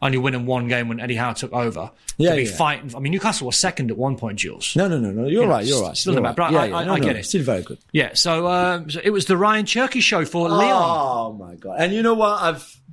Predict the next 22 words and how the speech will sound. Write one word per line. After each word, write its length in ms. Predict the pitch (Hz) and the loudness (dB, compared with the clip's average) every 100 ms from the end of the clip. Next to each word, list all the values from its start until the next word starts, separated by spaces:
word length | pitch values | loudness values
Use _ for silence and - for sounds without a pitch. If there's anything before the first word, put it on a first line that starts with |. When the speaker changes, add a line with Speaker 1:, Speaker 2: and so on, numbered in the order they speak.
| - - - - | -20 -20 -20 -12
Speaker 2:
since 280 | - 185 - | -2 0 2
he 60 | 175 | 0
was 240 | 156 - | 0 0
sixteen 440 | 220 - 233 226 | 0 0 2 2
and 140 | 190 160 | 2 2
made 120 | 160 | 0
his 140 | 160 131 | 0 2
debut, 400 | 185 160 185 170 | 0 2 2 2
we've 200 | 151 151 | 2 2
said 320 | 170 151 127 | 2 2 0
what 320 | 147 143 135 | 0 0 0
an 120 | 147 | -2
incredible 520 | 143 135 175 156 143 147 | -4 0 2 2 0 -2
talent 440 | 175 170 165 156 | 0 0 -2 -4
and 180 | 151 135 | -6 -2
gifted 320 | 151 - 147 - | -2 -2 -4 2
player 300 | 156 151 151 | 2 4 4
he 100 | 170 | 2
is. 80 | - | 2
There's 200 | 135 143 | 0 0
no 120 | 147 | 0
doubt. 440 | 156 143 123 131 | 2 2 0 -6